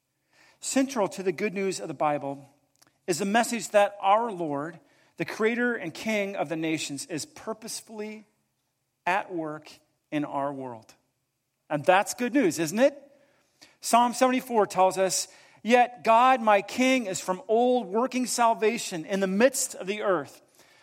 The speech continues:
Always has been his plan to work the rescue of broken people separated from God and to work their salvation, to heal their brokenness, to redeem them.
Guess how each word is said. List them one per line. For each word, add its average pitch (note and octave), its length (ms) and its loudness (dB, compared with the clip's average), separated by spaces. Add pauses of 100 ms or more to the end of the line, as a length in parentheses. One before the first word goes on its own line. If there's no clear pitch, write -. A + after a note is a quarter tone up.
(140)
Always A#3 320 6
has B3 280 4
been A#3+ 200 0
his A3 200 -2
plan E3 400 -2 (540)
to - 120 -6
work A#3 680 0 (280)
the F#3+ 100 0
rescue E3 880 -2
of D#3+ 260 -2
broken A#3 640 -2 (120)
people E3+ 460 -8
separated A3 640 0
from F3 200 -10
God C3+ 320 -4 (1300)
and F3 120 -2
to E3+ 80 -2
work F#3 300 -2
their G3 120 -6
salvation, D#3 1000 -4 (320)
to F3+ 100 -6
heal A#3+ 380 -2
their F#3 160 -2
brokenness, D#3+ 640 -4
to - 140 -14
redeem G3 640 -6
them. B2+ 400 -12